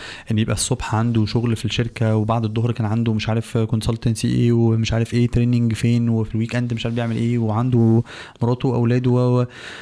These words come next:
وجنب ده هيديديكيت او هيوفر او هي-، هيفضي وقت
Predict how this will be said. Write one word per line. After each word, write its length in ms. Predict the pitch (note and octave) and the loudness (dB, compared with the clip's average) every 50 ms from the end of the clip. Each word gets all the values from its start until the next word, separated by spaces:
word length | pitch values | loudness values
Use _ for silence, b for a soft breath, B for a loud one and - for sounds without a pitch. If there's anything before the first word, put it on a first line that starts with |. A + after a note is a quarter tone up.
| B B B B B B | B B B B B B
وجنب 440 | B2 A2+ A2+ A2+ A#2 A#2 B2 C3+ C3+ | 0 2 2 4 2 2 2 2 0
ده 240 | B2+ B2 A#2+ A2+ - - - _ _ _ - | 0 2 0 -2 -2 -6 -18 _ _ _ -8
هيديديكيت 800 | - A2+ G#2 G#2 G#2 G#2+ G#2 A2+ G#2+ - - B2 B2 A#2+ - - | -2 -2 -2 0 0 -2 -4 -4 -6 -2 -2 -2 -2 -2 -2 0
او 160 | G#2+ G2+ G2+ | 0 2 4
هيوفر 720 | G#2 G#2 G#2 G#2 G#2 G#2+ A#2 B2 - - - - G#2+ G#2 - - | 4 4 4 4 4 2 2 0 -2 -4 -2 -2 -2 -2 -2 0
او 180 | G#2 G2+ G2 G2 | 0 2 2 4
هي-، 580 | G2+ G2+ G2+ G2+ G2 G2 G2+ G2 G2+ G#2+ A2 A2+ - - - - - _ - - - | 4 4 2 2 2 2 2 2 2 2 0 -2 -6 -14 -20 -20 -20 _ -20 -10 -4
هيفضي 440 | - G#2 G#2 - B2+ C3 C#3 B2+ A#2+ | -2 -2 0 0 -2 -2 0 2 2
وقت 460 | A#2 A#2 - - - - - - - | 2 0 -2 -6 -14 -14 -14 -14 -14